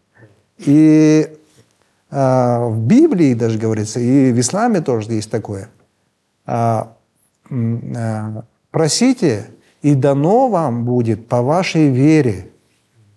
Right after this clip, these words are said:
Если вы будете иметь веру с горчичное зерно, вы можете двигать горы. Проблема же наших людей в том, что мы не верим. Мы сами не верим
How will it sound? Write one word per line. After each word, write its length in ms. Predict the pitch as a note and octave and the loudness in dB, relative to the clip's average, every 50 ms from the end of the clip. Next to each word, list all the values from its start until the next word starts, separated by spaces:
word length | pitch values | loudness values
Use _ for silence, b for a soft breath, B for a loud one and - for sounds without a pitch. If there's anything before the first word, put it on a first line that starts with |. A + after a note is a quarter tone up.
| _ _ _ _ _ _ _ _ _ _ _ _ _ _ _ _ _ _ _ _ _ _ _ _ _ _ - | _ _ _ _ _ _ _ _ _ _ _ _ _ _ _ _ _ _ _ _ _ _ _ _ _ _ -2
Если 420 | B2 C3 F3+ G3+ G3+ G3+ A#3 G#3+ | 0 2 2 2 2 0 0 2
вы 240 | G3+ G3 G3+ F#3 D3 | 2 2 2 2 2
будете 400 | C3 C3+ D#3+ E3 D3+ D#3 - F3 | 0 2 0 0 0 0 -2 -2
иметь 260 | F3 F3 D#3+ B2+ A#2+ | 0 0 0 -2 -2
веру 520 | B2+ D3 E3+ F3+ E3+ C#3+ A2+ A2+ G2 - - - | 0 2 2 2 2 2 0 -2 -4 -8 -12 -10
с 300 | B2 A2+ G#2+ A2 - - | -10 -10 -10 -10 -8 -8
горчичное 800 | B2 A#2 B2+ C3+ D3 C#3 - - F#3 E3 - - C#3+ C3 B2+ | -4 -2 0 0 -2 -2 -4 -4 -2 -2 -2 -2 -2 -2 -2
зерно, 640 | A#2+ A2+ B2+ C#3 C#3 D#3+ F#3 A3+ B3+ C#4+ C4 B3 - _ _ _ _ - | 0 0 0 0 0 0 -2 -2 -2 -4 -6 -8 -14 _ _ _ _ -8
вы 160 | B2+ B2 C#3 | -4 -2 0
можете 400 | C#3+ D#3+ F3+ F3+ E3 - - C#3+ | 0 2 0 0 0 -2 -2 -4
двигать 400 | B2 B2 C3+ C3+ A#2+ B2+ A2 G#2+ | -2 0 0 0 0 0 -2 -2
горы. 380 | G#2+ A2+ A2 G2+ F#2+ F2 E2+ - _ _ _ _ _ _ _ _ _ _ _ _ _ _ _ _ _ - - _ _ _ _ _ _ | -2 -4 -4 -4 -6 -8 -12 -16 _ _ _ _ _ _ _ _ _ _ _ _ _ _ _ _ _ -20 -20 _ _ _ _ _ _
Проблема 500 | - C3 C#3+ D3 D#3 F#3+ A3 A#3 A3 G3+ | -4 -2 -2 0 2 2 2 2 2 0
же 140 | F3+ E3 E3+ | 0 0 0
наших 260 | E3+ E3+ D#3+ - - | 0 -2 -2 -2 -2
людей 240 | D#3+ D#3+ D#3 E3 D#3+ | -2 0 2 2 0
в 80 | D#3 - | 0 -2
том, 160 | - F3 E3 | -4 -4 -4
что 140 | - - C3 | -2 -2 -2
мы 160 | C3 C#3 D3 | 0 0 2
не 160 | D3 D3+ D3 | 2 2 0
верим. 400 | C3+ D3 E3+ E3 D3+ A2 F#2 F#2+ - | 0 2 2 2 0 0 -4 -8 -4
Мы 160 | B2 C#3+ C#3 | -2 -2 -2
сами 540 | B2+ - - D#3+ E3 F#3 G#3+ G3+ G3 F3 C#3 | -2 -2 -4 -2 0 0 0 0 -2 -2 -2
не 220 | C3+ C3+ C#3 D3 | -2 0 2 2
верим 580 | C3+ C3 C#3+ D3 D#3+ E3 E3 E3 D#3+ D#3+ - | 4 4 4 4 4 2 2 0 -4 -6 -12